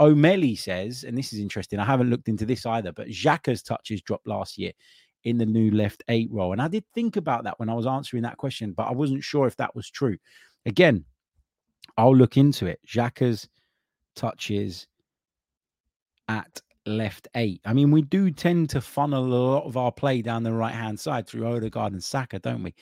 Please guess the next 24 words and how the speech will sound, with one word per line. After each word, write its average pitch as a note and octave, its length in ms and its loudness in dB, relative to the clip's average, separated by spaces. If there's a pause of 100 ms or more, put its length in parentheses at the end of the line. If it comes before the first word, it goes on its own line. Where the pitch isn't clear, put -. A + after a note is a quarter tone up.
(400)
So F#3 120 -10
that - 100 -10
could A#2 140 -6
be G#2+ 80 -4
something - 260 -8
to G2+ 80 -12
do F#2 160 -6
with F#2+ 100 -6
it. G2 80 -12 (380)
Um, D#3 320 0 (400)
<laughs> - 400 -20
Kenny C3 240 2
was C3 220 0
talking A2 260 -4
about G2+ 240 -6
Tottenham. A2+ 340 -8
Am D#3 220 0
I F3 220 2 (100)
angry, B2+ 640 -2 (140)
uh, - 140 -14 (100)
at A#2+ 120 -10
where B2 260 -2
they A2+ 200 0
are A#2+ 300 -2